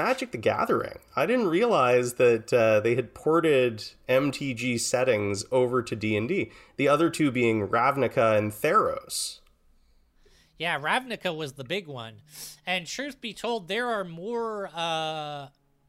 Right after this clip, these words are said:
Speaker 2: Magic ports than that, because there were a bunch of free, uh, five E Magic the Gathering, uh, crossovers that they did in a series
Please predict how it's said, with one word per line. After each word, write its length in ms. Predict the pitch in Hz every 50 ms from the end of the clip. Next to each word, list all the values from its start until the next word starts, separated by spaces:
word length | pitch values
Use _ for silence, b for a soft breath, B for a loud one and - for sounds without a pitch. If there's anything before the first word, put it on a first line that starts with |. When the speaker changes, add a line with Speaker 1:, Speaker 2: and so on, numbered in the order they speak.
| _ _ 151
Speaker 2:
Magic 480 | 143 156 156 165 170 160 165 139 _ _
ports 380 | _ - 160 165 160 151 - - -
than 220 | 151 143 135 131
that, 360 | 135 170 185 160 135 - _
because 340 | - 135 135 - 160 147 135
there 200 | 135 143 151 151
were 220 | 143 147 147 143 143
a 60 | 139
bunch 440 | 135 131 156 185 214 220 - - - -
of 160 | 165 151 135
free, 960 | 135 - - - - - - 160 185 214 233 220 214 202 180 165 151 147 139 b b b b b b b b b -
uh, 640 | 160 156 156 151 147 147 143 143 139 139 139 139 139 _ _ _ _ _ _ _ _ _ _ _ _
five 460 | _ - - 175 160 160 160 156 147
E 400 | 156 160 156 156 156 156 151 143 139
Magic 560 | 143 143 147 151 156 147 147 156 143 _ _ -
the 80 | 147 131
Gathering, 840 | - 147 147 151 147 143 139 143 147 143 139 135 135 131 135 135 135 -
uh, 460 | 143 135 135 135 131 131 131 131 127 -
crossovers 920 | - - - 160 147 143 147 - - 156 143 135 131 135 135 131 123 120 -
that 180 | 147 131 -
they 140 | - 135 127
did 380 | 120 117 - 135 135 135 135 127
in 180 | 127 135 139 135
a 60 | 135
series 840 | 135 - - - 151 143 151 151 151 151 151 147 143 135 - -